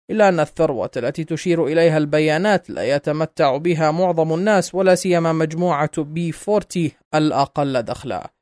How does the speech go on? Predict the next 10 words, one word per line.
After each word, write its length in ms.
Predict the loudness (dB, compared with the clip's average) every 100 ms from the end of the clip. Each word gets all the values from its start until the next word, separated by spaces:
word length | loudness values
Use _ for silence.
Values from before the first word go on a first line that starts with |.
| _ _ _ 2
هذه 580 | 4 6 4 2 2 2
هي 160 | 2
الحقيقة 560 | 2 -2 -2 -2 0 0 0
المرة 400 | 0 0 0 0
التي 260 | -2 -4 -4
كان 300 | -2 0 0
لا 100 | 0
بد 240 | -2 -2
من 240 | -2 -4
تجرعها. 920 | -4 -4 -2 -2 -4 -6 -8 -8 -8